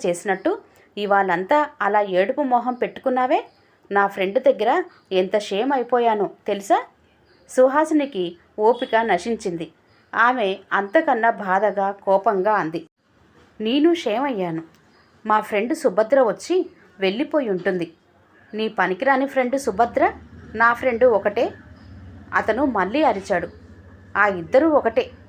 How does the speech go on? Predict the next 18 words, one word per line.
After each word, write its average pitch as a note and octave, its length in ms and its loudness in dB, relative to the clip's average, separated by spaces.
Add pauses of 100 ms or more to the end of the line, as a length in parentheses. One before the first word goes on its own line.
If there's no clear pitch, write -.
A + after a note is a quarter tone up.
(200)
స్నేహానికి, A#3+ 840 -2
గౌరవానికి, G3+ 720 0 (580)
అంతస్తులతో B3 720 0
సంబంధం B3 540 0
ఏమిటి? C4+ 460 -4 (760)
అయినా B3 420 0 (520)
మీరు A3+ 460 -2 (160)
నేను A#3 220 -4
రాను G#3+ 420 2
అంటుంటే C#4+ 640 0 (280)
బలవంతంగా C4+ 640 2
ఎందుకు A#3+ 360 -2
తీసుకెళ్లారు?" B3 720 0 (500)
సుహాసిని B3 600 0
ఎదురు A3 320 -2
తిరిగింది. E3+ 460 -4 (680)
అతను G#3 360 0
భరించలేకపోయాడు. G3 1080 -2